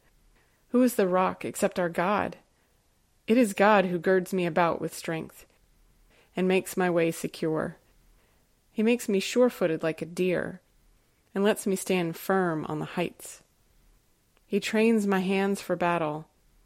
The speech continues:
and my arms for bending even above bronze. You have given me your shield of victory. Your right hand also sustains me.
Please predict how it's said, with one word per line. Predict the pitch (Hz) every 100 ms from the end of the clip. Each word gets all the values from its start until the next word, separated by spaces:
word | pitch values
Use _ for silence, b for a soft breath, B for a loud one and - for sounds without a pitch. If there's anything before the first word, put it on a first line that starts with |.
| _ _ _ _ _ _ _ _
and | 202
my | 190
arms | 170 202 214 202
for | - 190
bending | 190 190 185 185
even | 185 185 185
above | 170 185 180 160 170
bronze. | 180 175 165 147 160 - - _ _ _ _ _ _ _ -
You | 214
have | 208
given | 233 233 240
me | 220
your | 190 175
shield | - 202 202 190
of | 175
victory. | 175 - 160 156 160 _ _ _ _ _ _ _ _ _
Your | - 202
right | 185 202 214
hand | 202 190 175
also | - 185 - 185
sustains | - 175 - 180 180 185
me. | 170 165